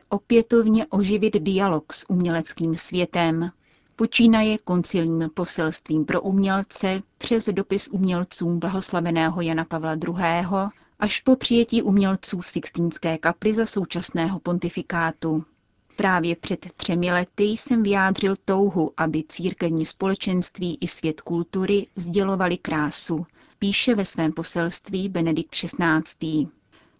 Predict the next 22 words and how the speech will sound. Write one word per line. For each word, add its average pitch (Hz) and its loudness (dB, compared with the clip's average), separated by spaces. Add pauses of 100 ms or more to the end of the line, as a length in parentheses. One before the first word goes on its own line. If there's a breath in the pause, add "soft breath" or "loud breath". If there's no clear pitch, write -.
„Je-li 202 2
umělec 233 6
strážcem 165 -4
krásy,“ 165 -2
pokračuje 170 -4
papež, 170 -4 (120)
„stává 185 2
se 175 -4
také 170 -4
privilegovaným 208 2
svědkem 185 -2
krásy 175 -2
víry. 190 2 (800 soft breath)
Účastní 185 0
se 196 -2
tak 208 -4
svým 233 6
zvláštním 190 0
a 165 -4
originálním 170 2
přínosem 175 -2
na 160 -2